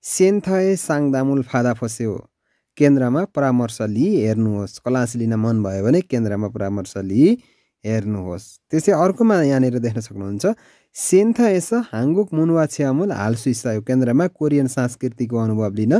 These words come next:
सकिन्छ भनेको छ। त्यस्तै गरी <clears throat> छनवारु लेसा या कान वे बुकिङ गरेर परामर्श गरेपछि फाङमुन आस्यो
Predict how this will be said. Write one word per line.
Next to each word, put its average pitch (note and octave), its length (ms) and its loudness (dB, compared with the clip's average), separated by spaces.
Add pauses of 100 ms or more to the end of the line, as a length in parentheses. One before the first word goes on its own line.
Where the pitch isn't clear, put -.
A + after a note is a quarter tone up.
(460)
सकिन्छ A#2 560 0
भनेको F#2 480 -4
छ। - 80 -4 (680)
त्यस्तै G3+ 280 4
गरी G3+ 280 4 (680)
<clears throat> D3 320 2 (1120)
छनवारु G3+ 440 4
लेसा F#3 340 2
या E3 280 4
कान C#3 360 0
वे A2+ 220 0 (400)
बुकिङ G#3 400 2
गरेर D3 320 4
परामर्श B2+ 460 0
गरेपछि A2+ 580 -2 (460)
फाङमुन D#3 400 2
आस्यो A2+ 380 0